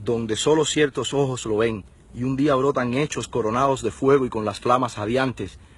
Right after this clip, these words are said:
y arrastran a la cumbre a los desiertos y apacibles de este mundo que niegan todo lo que no desean y no saben del volcán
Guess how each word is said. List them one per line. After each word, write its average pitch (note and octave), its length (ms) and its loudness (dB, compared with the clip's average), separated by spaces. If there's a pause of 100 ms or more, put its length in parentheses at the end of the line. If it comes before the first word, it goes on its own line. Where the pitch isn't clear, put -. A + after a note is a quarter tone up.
(160)
y G#2 120 -6
arrastran B2 560 0
a A#2 60 0
la A2+ 120 0
cumbre C3+ 480 -2 (320)
a F#2+ 100 0
los G2+ 180 -4
desiertos C3 640 0
y A2+ 40 -2
apacibles G#2+ 600 -4
de A2 120 0
este A#2+ 220 -4
mundo A#2+ 380 -2 (360)
que G2+ 140 -2
niegan C3+ 360 0
todo C#3+ 260 4
lo B2 100 0
que G#2+ 120 -4
no C3 140 0
desean A#2 460 0 (300)
y A#2 100 -6
no A#2+ 100 -2
saben D3 320 4
del A#2+ 140 0
volcán A2 520 0